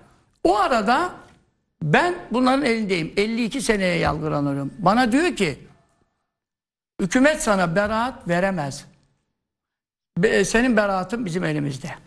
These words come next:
Efendim şudur budur. Bunun üzerine ben dediler ki,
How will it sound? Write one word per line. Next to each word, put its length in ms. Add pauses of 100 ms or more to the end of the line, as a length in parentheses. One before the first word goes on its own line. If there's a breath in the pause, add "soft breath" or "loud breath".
(1600)
Efendim 380
şudur 360
budur. 240 (180)
Bunun 160
üzerine 540 (580 soft breath)
ben 280 (540)
dediler 480
ki, 300